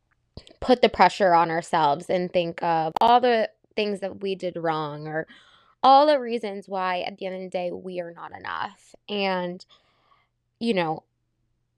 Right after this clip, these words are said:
my first instinct when this breakup was happening was, "Oh my God, like,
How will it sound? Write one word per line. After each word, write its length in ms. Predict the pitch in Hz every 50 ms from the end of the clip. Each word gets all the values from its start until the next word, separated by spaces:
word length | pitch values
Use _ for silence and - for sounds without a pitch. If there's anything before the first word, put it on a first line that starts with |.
| _ _ _ _ _ _ _ _ _ _ _ _ _
my 220 | - 233 226 208 214
first 540 | - - - _ 226 208 208 226 220 - -
instinct 640 | - 185 185 180 - - 190 175 165 165 175 -
when 760 | - 196 185 180 175 170 170 170 165 160 160 165 165 170 - _ _ _
this 560 | - 180 170 180 - - - - - - - _
breakup 360 | - 156 165 - - 175 -
was 140 | - 175 -
happening 640 | - - 185 196 - _ 196 185 165 151 127 101 190
was, 500 | 190 180 156 160 - - - - - - _ _ _ _ -
"Oh 100 | 190 180
my 160 | 175 180 185
God, 360 | - 208 214 226 233 226 202
like, 220 | 196 190 185 -